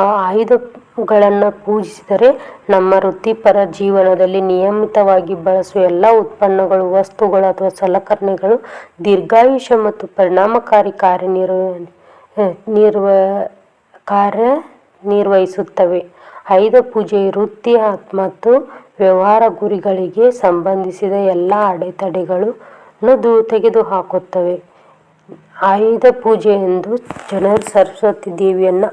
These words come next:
ಆಚರಿಸುವುದರಿಂದ ಮಕ್ಕಳು ಪುಸ್ತಕ ತ್ಯಾಗವನ್ನು ಅರ್ಪಿಸಬಹುದು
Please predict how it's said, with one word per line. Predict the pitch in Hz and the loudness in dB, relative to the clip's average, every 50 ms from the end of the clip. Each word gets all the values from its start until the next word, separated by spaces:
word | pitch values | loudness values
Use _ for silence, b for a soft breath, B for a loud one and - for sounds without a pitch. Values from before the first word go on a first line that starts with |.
| - | -4
ಆಚರಿಸುವುದರಿಂದ | 208 190 190 185 - - 240 240 233 233 - - 226 220 220 214 202 196 190 185 180 185 220 254 302 B B B B B B _ _ 202 | -2 -2 -2 -2 0 0 2 2 2 0 -2 0 0 0 0 0 -2 0 0 -2 -2 -2 -2 -2 -4 B B B B B B _ _ -8
ಮಕ್ಕಳು | 208 208 - - 226 226 233 220 | -8 -6 0 2 4 4 4 2
ಪುಸ್ತಕ | 226 - 196 185 - _ - 220 220 220 - - - b b b b b b b b b b b _ _ _ _ | 0 -8 -14 -14 -12 _ -6 -6 -6 -6 -12 -18 -18 b b b b b b b b b b b _ _ _ _
ತ್ಯಾಗವನ್ನು | - 202 196 185 196 220 226 240 226 226 220 214 214 233 226 - - 220 | -6 -2 2 2 2 4 4 4 4 4 2 2 0 -2 -4 -2 0 0
ಅರ್ಪಿಸಬಹುದು | 220 214 214 - - 208 208 - 220 196 175 185 190 190 180 160 196 | 2 2 0 -2 -4 -4 0 0 0 0 0 -2 -4 -4 -6 -6 -8